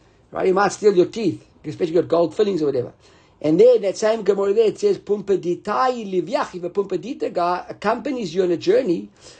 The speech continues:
shani ushpizich, go and change your address. Right? Because he might gonna come and steal from you afterwards. U'bechesed Rabbanan says, Baba Batra as well, he says, "Kemo chen, tov v'achvei lach,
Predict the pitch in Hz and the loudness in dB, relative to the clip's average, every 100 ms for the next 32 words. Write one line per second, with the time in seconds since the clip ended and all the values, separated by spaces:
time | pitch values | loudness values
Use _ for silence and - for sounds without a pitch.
0 | _ - - 240 262 269 247 - 233 196 | _ -6 0 2 2 0 -2 -2 -6 -4
1 | 254 254 - 202 208 - 220 220 208 202 | 0 0 2 2 2 2 4 4 4 2
2 | 160 220 311 320 - _ _ _ - - | 4 4 2 0 -10 _ _ _ -20 -20
3 | - - 151 196 214 - _ _ - 175 | -14 -4 0 0 -2 -8 _ _ -4 2
4 | 208 190 214 214 226 - 214 208 226 220 | 4 4 4 2 2 2 2 4 2 2
5 | 208 - 285 277 269 220 208 180 - 151 | 0 2 2 4 2 2 2 2 0 -6
6 | 120 - _ _ _ _ _ - 175 175 | -10 -16 _ _ _ _ _ 0 0 2
7 | 240 - 226 185 240 247 196 202 185 185 | 0 0 0 2 0 0 -2 0 0 0
8 | 175 214 214 202 175 254 208 185 160 - | 0 -2 -2 -2 0 0 0 -2 -4 -4
9 | 180 220 220 214 220 208 160 - _ _ | -2 -2 -2 0 0 0 -2 -8 _ _
10 | _ - 226 247 214 214 233 208 220 202 | _ -2 2 4 2 0 -2 -2 0 2
11 | 202 220 - - | 2 0 -2 -10